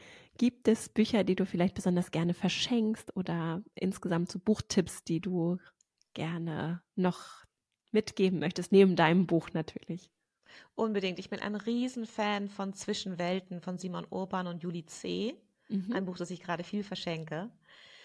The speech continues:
Speaker 1: Mhm.
Speaker 2: Das ist, ähm, a-, genau das, was uns fehlt, nämlich die Kommunikation zwischen, äh, Super Woke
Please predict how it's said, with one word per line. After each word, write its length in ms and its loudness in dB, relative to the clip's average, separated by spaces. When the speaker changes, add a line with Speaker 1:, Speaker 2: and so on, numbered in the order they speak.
Speaker 1:
Mhm. 180 -6
Speaker 2:
Das 220 -4
ist, 400 -6
ähm, 680 -4
a-, 100 2
genau 420 2
das, 340 -4
was 140 -6
uns 260 -8
fehlt, 800 -4
nämlich 500 -8
die 140 -6
Kommunikation 920 -4
zwischen, 640 -6
äh, 460 -4
Super 420 -4
Woke 440 2